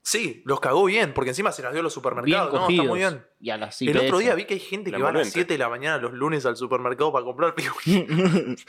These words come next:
Speaker 1: <laughs> Boludo.
Speaker 3: Mi
Speaker 1: El otro
Speaker 3: hermano
Speaker 1: día
Speaker 3: debe
Speaker 1: un
Speaker 3: haber
Speaker 1: chabón,
Speaker 3: hecho
Speaker 1: un
Speaker 3: eso.
Speaker 1: chabón se compró cinco álbumes y ponele que te diga doscientos paquetes de figuritas
Speaker 3: No,
Speaker 1: solo para
Speaker 3: pero
Speaker 1: reventar más caro.
Speaker 3: Sí, el poder de
Speaker 2: El otro
Speaker 3: reventa
Speaker 2: día,
Speaker 3: es
Speaker 2: pará,
Speaker 3: increíble.
Speaker 2: el otro día vi en no sé qué parque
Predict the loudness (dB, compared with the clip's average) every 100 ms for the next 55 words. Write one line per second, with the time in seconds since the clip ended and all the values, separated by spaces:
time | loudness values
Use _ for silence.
0 | -8 -6 0 2 2 -2 -4 -10 -12 -10
1 | -6 -6 -6 -2 2 2 2 0 0 0
2 | 2 2 0 0 0 0 -2 0 0 -2
3 | -12 -8 -2 0 2 4 4 2 -2 -6
4 | -8 -6 -2 -2 0 0 2 2 2 -4
5 | -12 _ _ _ _ _ _ -20 -6 -2
6 | 0 0 -2 0 0 0 0 0 -2 -2
7 | 0 2 0 0 -2 -6 -4 -4 -2 -2
8 | -2 -4 -8 -6 -2 0 0 0 0 2
9 | 0 -2 -4 -2 0 -2 -2 0 2 2
10 | 2 4 4 2 2 -2 -4 -4 -4 -6
11 | -6 -8 -8 -6 -4 -2 -2 0 0 0
12 | -6